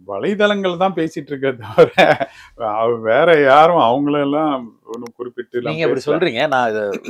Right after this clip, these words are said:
Speaker 2: புரிஞ்சுக்கிறதுக்காக தான் கேக்குறேன்.
Speaker 1: ம்.
Speaker 2: இளையராஜா சாரோட ரசிகர்களா இருக்கட்டும்,
Speaker 1: ம்.
Speaker 2: வேறு இசையமைப்பாளர்களுடைய ரசிகர்களா இருக்கட்டும்,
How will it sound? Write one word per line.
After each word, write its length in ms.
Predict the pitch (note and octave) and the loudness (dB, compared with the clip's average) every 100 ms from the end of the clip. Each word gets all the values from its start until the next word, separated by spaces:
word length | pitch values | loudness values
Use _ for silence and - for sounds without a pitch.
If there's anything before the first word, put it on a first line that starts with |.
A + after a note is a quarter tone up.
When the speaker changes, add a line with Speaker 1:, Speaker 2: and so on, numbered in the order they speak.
| - | -12
Speaker 2:
புரிஞ்சுக்கிறதுக்காக 560 | - G3 G3+ E3+ C#3+ B2+ | -4 -2 0 0 0 -2
தான் 160 | A#2 G2+ | -4 -10
கேக்குறேன். 260 | F2 E2+ - | -16 -18 -16
Speaker 1:
ம். 160 | B2 A2+ _ - | -14 -16 _ -2
Speaker 2:
இளையராஜா 420 | D3+ E3+ D#3+ C3+ | 4 6 4 0
சாரோட 300 | B2 G#2+ G2 | -4 -6 -8
ரசிகர்களா 460 | F#2+ - G2 F2 | -12 -12 -16 -12
இருக்கட்டும், 420 | F2 - - E2+ A#2 | -14 -14 -18 -14 -12
Speaker 1:
ம். 160 | A2+ G2 | -14 -4
Speaker 2:
வேறு 220 | C#3 E3+ | 0 0
இசையமைப்பாளர்களுடைய 800 | D3+ E3 D#3 C3 A#2+ A2+ A2 G#2+ | -2 -8 -12 -8 -6 -4 -6 -8
ரசிகர்களா 420 | G2 A2+ G2+ G2 | -10 -12 -10 -10
இருக்கட்டும், 440 | F2 F2 - F2 | -10 -12 -12 -12